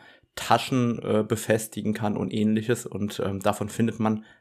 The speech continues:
an den Rucksäcken auch noch einige andere. Und wie ich dann auf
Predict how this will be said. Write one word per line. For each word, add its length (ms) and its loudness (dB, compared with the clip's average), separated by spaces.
an 240 2
den 140 0
Rucksäcken 460 0
auch 140 2
noch 300 0
einige 420 2
andere. 520 0
Und 520 8
wie 260 0
ich 100 -6
dann 200 4
auf 500 0